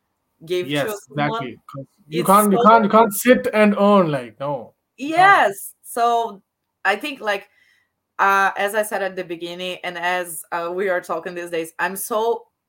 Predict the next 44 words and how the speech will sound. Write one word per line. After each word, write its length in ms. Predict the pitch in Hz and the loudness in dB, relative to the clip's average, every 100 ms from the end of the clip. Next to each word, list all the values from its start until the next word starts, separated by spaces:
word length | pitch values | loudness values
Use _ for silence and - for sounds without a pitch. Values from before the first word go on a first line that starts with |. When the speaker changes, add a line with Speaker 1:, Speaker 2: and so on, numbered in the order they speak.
| 196 | 0
Speaker 1:
honored 540 | 208 214 190 165 147 - | 0 0 -2 -4 -8 -10
that 220 | 165 165 | -10 -10
you 140 | 175 170 | -10 -6
are 120 | 165 | -6
here 400 | 170 160 165 - | -4 -4 -4 -8
sharing. 580 | - - 156 156 165 170 | -16 -4 -2 -2 -6 -10
I'm 320 | 165 165 175 - | -10 -10 -12 -16
so 220 | - 196 | -8 -6
glad 240 | 190 180 175 | -4 -4 -4
that 160 | 165 - | -10 -12
you 220 | 190 233 | -10 -4
are 140 | 196 190 | -2 -2
the 100 | 180 | -6
first 440 | - 190 190 185 | -8 -6 -6 -8
one 180 | 170 165 | -12 -12
that 160 | 160 160 | -12 -12
we 160 | 170 165 | -8 -4
are 80 | 160 | -6
talking 380 | 170 160 156 160 | -4 -6 -6 -14
English, 300 | 160 170 - | -10 -12 -10
because 360 | 185 190 185 - | -6 -4 -6 -10
we 260 | 214 233 | -8 0
are 100 | 214 | 0
used 560 | 214 208 233 262 - - | 0 -4 -6 -6 -8 -10
to 340 | 196 185 180 170 | -6 -6 -8 -10
each 180 | 190 185 | -10 -8
other. 400 | 170 175 185 185 | -2 0 0 -4
Speaker 2:
I 40 | |
know, 180 | 175 185 | -4 -2
I 40 | 180 | -2
Speaker 1:
We, 100 | 202 | -2
Speaker 2:
know, 140 | 208 | -2
I 60 | 185 | -2
know. 120 | 202 | -2
Speaker 1:
we 80 | 190 | 0
Speaker 2:
Yes, 100 | 196 | 2
Speaker 1:
are 120 | 208 | 0
Speaker 2:
even 40 | |
Speaker 1:
learning 380 | 214 240 254 262 - | 2 2 0 -6 -12
together 640 | 220 202 190 202 202 208 - | -6 -4 -2 -2 -2 -4 -6
every 300 | 190 190 214 | -4 -2 -4
day 200 | 185 190 | -4 -6
on 120 | 185 | -6
the 80 | 175 | -10